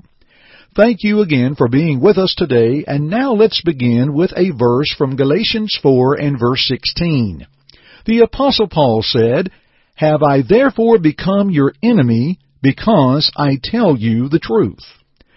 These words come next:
The Apostle Paul had dealt with a number of factors that were pulling away young Christians scattered throughout Galatia. The compassion of Paul was evident, although the content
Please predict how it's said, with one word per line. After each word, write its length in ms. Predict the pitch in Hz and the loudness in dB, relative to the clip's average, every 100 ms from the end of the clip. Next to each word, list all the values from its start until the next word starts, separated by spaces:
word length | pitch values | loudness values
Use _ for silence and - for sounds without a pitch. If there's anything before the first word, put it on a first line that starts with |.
| _ _ _ | _ _ _
The 140 | 240 269 | -2 -2
Apostle 500 | - 269 269 220 190 | 0 2 2 2 0
Paul 400 | - 123 113 139 | 0 0 2 0
had 220 | 127 104 | -2 0
dealt 380 | 139 127 147 139 | 2 2 0 -2
with 100 | 120 | -2
a 40 | |
number 400 | 127 185 202 208 | 0 0 0 0
of 100 | 135 - - | -2 -4 -2
factors 520 | 165 147 120 120 117 | -2 -2 -4 -4 -2
that 100 | 147 | 0
were 160 | 143 135 | 0 -4
pulling 400 | - 247 240 233 | -6 -4 0 0
away 580 | 202 127 120 127 151 - - | 2 2 2 2 -2 -6 -8
young 420 | 123 151 220 226 | 0 2 2 -2
Christians 640 | - 151 - - 127 135 | 0 0 0 -2 -2 -2
scattered 540 | - - 202 160 127 131 | -4 -2 0 0 0 2
throughout 540 | 139 139 170 123 131 147 | 2 2 2 0 0 2
Galatia. 580 | 156 156 - 104 65 _ _ _ - _ _ - _ - | 2 2 0 -6 -10 _ _ _ -20 _ _ -20 _ -2
The 160 | 190 | 0
compassion 960 | - 160 156 - - 170 277 - 214 190 | 0 -2 -2 -4 -2 2 2 2 0 0
of 240 | 147 135 | -2 -2
Paul 560 | - 202 170 107 110 139 | -4 -2 0 0 -2 -2
was 280 | 143 143 - | 2 2 2
evident, 560 | 214 220 120 110 - - - _ _ _ | 2 2 0 -6 -10 -14 -20 _ _ _
although 500 | 151 175 175 139 180 | 2 4 2 2 2
the 240 | 139 131 127 - | 2 0 0 -6
content 1000 | - 294 311 247 - 131 120 127 147 | -2 2 2 2 0 2 2 2 -2